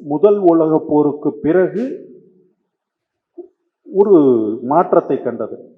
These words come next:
நைன்டீன் டென், பத்திலிருந்து நாற்பத்தி ஏழு, அந்த முப்பத்தி ஏழு வருடங்களில் உலகம் ஒரு பரிணாமம் அடைந்தது.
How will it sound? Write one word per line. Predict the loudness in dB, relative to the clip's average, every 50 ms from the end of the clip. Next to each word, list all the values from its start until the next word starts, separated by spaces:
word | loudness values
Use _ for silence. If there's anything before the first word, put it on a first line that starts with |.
| _ _ _ _ _
நைன்டீன் | -8 -8 -6 -4 -4 -4 -4 -4 -6 -10 -18 -20 -14 _
டென், | -4 -2 -2 -2 -6 -10 -14 -20 _ _ _ _ _ _ _ _ _ _ _ _ _ _ _
பத்திலிருந்து | 0 0 0 -2 -4 -6 -2 2 2 2 2 0 0 0 0
நாற்பத்தி | 2 2 2 2 2 2 0 0 -2 -4 -2
ஏழு, | -2 0 0 -2 -2 -4 -4
அந்த | -6 -4 -4 -4
முப்பத்தி | -4 -4 -4 -2 0 0 0 0 0 -4 -4 -4
ஏழு | -2 -2 -2 -2
வருடங்களில் | 0 -2 -2 -2 -2 -4 -2 -2 -2 -2 -4
உலகம் | -4 -2 -2 -2 -2 -4 -6 -6 -6
ஒரு | -6 -8 -8
பரிணாமம் | -6 -4 -4 -4 -4 -4 -4 -4 -4 -4 -4 -4
அடைந்தது. | -4 -6 -6 -6 -8 -10 -14 -14